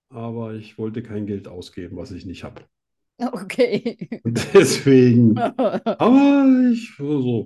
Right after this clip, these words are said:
Speaker 1: pinke Hose, warum nicht? Natürlich,
Speaker 2: Gut.
Speaker 1: ein pinkes, pinkes Shirt geht auch, aber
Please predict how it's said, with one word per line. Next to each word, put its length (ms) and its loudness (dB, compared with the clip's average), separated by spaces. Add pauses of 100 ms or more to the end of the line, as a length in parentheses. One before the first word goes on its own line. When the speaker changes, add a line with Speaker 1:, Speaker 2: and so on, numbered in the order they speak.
Speaker 1:
pinke 320 -6
Hose, 640 -6
warum 420 -20
nicht? 640 -4 (640)
Natürlich, 440 0
Speaker 2:
Gut. 80 0
Speaker 1:
ein 140 -10
pinkes, 500 -6
pinkes 340 -6
Shirt 340 -10
geht 180 -10
auch, 360 -8
aber 340 -20